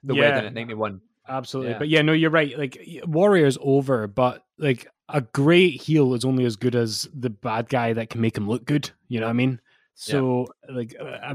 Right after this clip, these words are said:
Speaker 2: Rick, Rick Rude is excellent, and I genuinely didn't realize that this had main evented this match. I just assumed it was kind of like when Punk was champion, but Cena would always headline the pay-per-views.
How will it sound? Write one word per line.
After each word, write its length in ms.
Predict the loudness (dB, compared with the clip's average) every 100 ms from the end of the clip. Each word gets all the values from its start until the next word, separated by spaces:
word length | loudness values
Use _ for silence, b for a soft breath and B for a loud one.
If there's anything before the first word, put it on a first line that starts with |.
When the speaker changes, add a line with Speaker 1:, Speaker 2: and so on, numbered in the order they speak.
| -4
Speaker 2:
Rick, 260 | 2 2 4
Rick 240 | 2 2
Rude 180 | -2 0
is 180 | 0 -2
excellent, 420 | -6 -6 0 0
and 220 | 2 -2 -2
I 200 | -2 0
genuinely 540 | 2 2 4 4 4
didn't 220 | 2 0 0
realize 340 | 0 2 0
that 100 | 0 -4
this 160 | -4
had 140 | -4 -2
main 180 | -2
evented 320 | 0 -2 -2 -2
this 180 | -2
match. 220 | -2 -4 -4
I 180 | -2 0
just 300 | 0 -2 -2
assumed 540 | -2 -2 0 0 -2 B B B
it 100 | -10
was 140 | -8 -10
kind 280 | -4 -2 -2
of 100 | 0
like 340 | 0 0 -6 b b _ _
when 260 | -2 -2 -2 _
Punk 380 | -2 -2 -2 -4
was 100 | -4
champion, 440 | -2 -2 0 0
but 120 | 0 -4
Cena 260 | -2 0
would 100 | 2 2
always 220 | 0 0
headline 300 | 0 2 0
the 60 |
pay-per-views. 680 | 2 0 0 2 2 2 -2